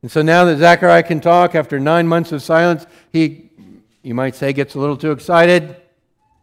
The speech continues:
and begins to prophesy and sing.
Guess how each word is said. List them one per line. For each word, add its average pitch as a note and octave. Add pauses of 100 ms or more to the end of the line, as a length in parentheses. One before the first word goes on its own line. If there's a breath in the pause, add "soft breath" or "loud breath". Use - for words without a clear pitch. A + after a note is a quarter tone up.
(680)
and D#3
begins D3+
to C#3+ (100)
prophesy D3+
and C3
sing. A2